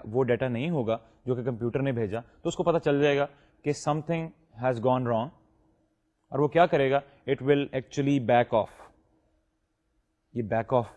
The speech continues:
کیا چیز ہے؟ تو اسٹوڈنٹس، ہر جو آپ کی ٹیکنالوجی ہے، اسٹینڈرڈ جو آپ کا ایتھرنیٹ اسٹینڈرڈ ہے، that actually defines a maximum delay۔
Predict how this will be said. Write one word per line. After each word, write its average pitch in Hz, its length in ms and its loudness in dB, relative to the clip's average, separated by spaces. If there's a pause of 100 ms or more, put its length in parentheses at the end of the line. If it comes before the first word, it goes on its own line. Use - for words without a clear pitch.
(140)
کیا 104 140 -6
چیز 87 260 -14
ہے؟ 82 60 -20 (2250)
تو 156 300 2
اسٹوڈنٹس، 175 440 -2 (560)
ہر 160 200 6 (420)
جو 139 40 2
آپ 131 100 -2
کی 151 60 -4
ٹیکنالوجی 123 520 -2
ہے، 92 60 -6
اسٹینڈرڈ 123 500 -2
جو 117 100 2
آپ 110 120 -2
کا 123 60 0
ایتھرنیٹ 120 300 -4
اسٹینڈرڈ 110 420 -4
ہے، 98 80 -6 (680)
that 147 120 0
actually 165 280 -2
defines 139 640 -2
a 123 120 -2
maximum 139 640 -2
delay۔ 101 240 -2